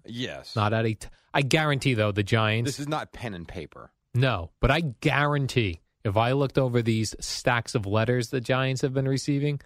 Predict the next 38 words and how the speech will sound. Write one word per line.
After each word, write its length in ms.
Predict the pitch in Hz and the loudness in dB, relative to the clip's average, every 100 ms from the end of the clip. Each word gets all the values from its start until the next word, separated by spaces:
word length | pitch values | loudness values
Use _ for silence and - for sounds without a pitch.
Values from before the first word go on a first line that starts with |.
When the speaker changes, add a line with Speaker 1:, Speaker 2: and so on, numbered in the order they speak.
| _ _ _ _ | _ _ _ _
Speaker 2:
that 180 | 117 104 | 2 4
there 240 | 131 127 | 2 2
are 60 | 123 | 2
some 480 | - 120 110 107 - _ _ _ _ | 2 2 2 -4 -8 _ _ _ _
typewriter 960 | - - 131 127 - 107 98 95 92 - _ _ _ _ _ - | -8 0 0 0 -2 0 0 -2 -6 -8 _ _ _ _ _ -6
written 380 | 120 127 - 123 | 0 0 0 -2
Speaker 1:
No 140 | 123 | -2
chance. 240 | 110 85 101 | -6 -10 -6
Speaker 2:
le-, 140 | 95 - - | -8 -10 -14
Speaker 1:
No 120 | 151 | -4
way. 40 | 139 | -2
Speaker 2:
hundred 340 | 147 151 139 | 0 -2 2
percent. 340 | 156 - 208 | 2 4 -2
Speaker 1:
Who's 120 | 262 202 | -2 -6
got 140 | 220 | 0
a 40 | 254 | 0
Speaker 2:
Jerry, 200 | 285 254 | 2 0
I 60 | 277 | 0
Speaker 1:
type-, 100 | 269 | 0
Speaker 2:
get 160 | 247 | 0
typewriter 500 | - 240 - 233 233 | 0 2 2 2 2
Speaker 1:
who's 100 | 226 | 2
Speaker 2:
letters 220 | 233 226 | 2 2
Speaker 1:
got 80 | - | 2
a 40 | 262 | 0
Speaker 2:
here. 200 | 254 139 | 2 0
Speaker 1:
typewriter 580 | 160 - 120 104 101 | -2 -4 -4 -2 -4
in 120 | 98 98 | -4 -6
this 140 | 101 | -8
day 180 | 110 98 | -6 -6
and 80 | 92 | -4
age? 140 | 85 127 | -2 0
Speaker 2:
Old 320 | 143 131 107 | 2 0 0
people. 420 | 104 95 92 82 110 | 0 0 -4 -8 -10
Speaker 1:
Well, 500 | 120 131 120 110 98 - _ _ _ _ - | -8 -6 -4 -6 -8 -14 _ _ _ _ 0
Speaker 2:
We 160 | 185 | 0
Speaker 1:
maybe. 160 | 277 - | 0 0
Speaker 2:
do. 340 | 233 220 143 | 0 2 -2